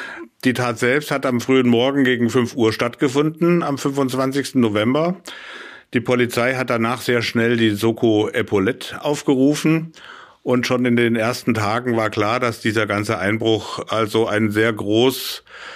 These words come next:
ein sehr groß geplanter Coup gewesen sein muss. Es gab einen Brand im Pegelhaus, mit dem die Täter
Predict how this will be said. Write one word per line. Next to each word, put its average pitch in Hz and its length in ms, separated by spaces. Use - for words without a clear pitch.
ein 117 140
sehr 117 180
groß 123 320
geplanter 117 420
Coup 131 240
gewesen 95 400
sein 87 240
muss. 80 300
Es - 160
gab 104 320
einen 98 260
Brand 107 320
im 98 140
Pegelhaus, 123 640
mit 110 160
dem 98 180
die 95 140
Täter 95 420